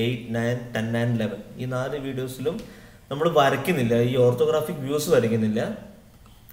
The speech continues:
നിങ്ങൾക്ക് ആ ഒരു ത്രീ ഡി model നമ്മൾ ആ റൊട്ടേറ്റ് ചെയ്തിട്ട് ഓരോ വ്യൂവിൽ ഓറിയന്റ് ചെയ്തിട്ട് നിങ്ങൾക്ക് കാണിച്ചിട്ട്, അപ്പോൾ അത് ത്രീ ഡി മോഡലിനെ പരിചയപ്പെടാന്നുള്ളതാണ്. ഓക്കെ,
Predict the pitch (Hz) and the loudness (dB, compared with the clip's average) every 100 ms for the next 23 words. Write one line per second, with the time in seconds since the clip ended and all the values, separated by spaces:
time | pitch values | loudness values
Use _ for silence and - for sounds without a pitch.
0 | 135 131 135 156 151 165 - 147 151 165 | -8 -6 0 4 4 4 2 -2 0 2
1 | 160 156 160 208 190 - - - - - | 4 4 2 0 -4 -10 -18 -20 -20 -6
2 | 135 143 143 151 135 120 151 156 143 139 | -2 2 6 8 6 6 6 6 4 2
3 | 131 123 131 147 131 127 131 127 117 120 | 2 4 6 4 4 0 0 2 4 2
4 | 135 143 123 113 117 120 113 113 123 120 | 0 -4 -2 -2 -2 -2 -2 -4 -2 2
5 | 123 123 117 107 107 123 123 143 139 135 | 2 2 -2 -6 -2 -4 -4 -8 -8 -6
6 | 147 143 147 151 127 123 147 135 131 123 | -4 -4 -4 0 0 2 0 0 0 0
7 | 110 101 117 - - - 170 | 0 -2 -6 -10 -16 -14 -10